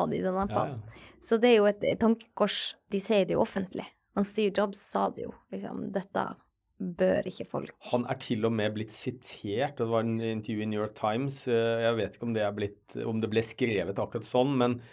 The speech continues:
Speaker 2: pålitelige kilder sier det at han ble spurt, eh, noe sånt som,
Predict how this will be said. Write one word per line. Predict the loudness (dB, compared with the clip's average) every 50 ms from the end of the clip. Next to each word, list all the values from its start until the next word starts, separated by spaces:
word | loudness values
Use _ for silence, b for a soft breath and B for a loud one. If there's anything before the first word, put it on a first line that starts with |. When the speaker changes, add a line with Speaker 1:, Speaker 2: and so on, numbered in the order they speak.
| B B B B 2
Speaker 2:
pålitelige | 4 4 4 4 2 0 -2 0 0
kilder | 0 0 -2 -2
sier | 0 0 2
det | 2 0 0
at | 0
han | -2 0 0
ble | 0 0
spurt, | -2 -4 -8 _ -2 0 0 0 -2 -4 -6
eh, | -4 -2 0 0 2 2 2 2 2 2 0 -2
noe | -2 -2 -2 -2
sånt | -2 -4 -4
som, | -2 0 0 0 0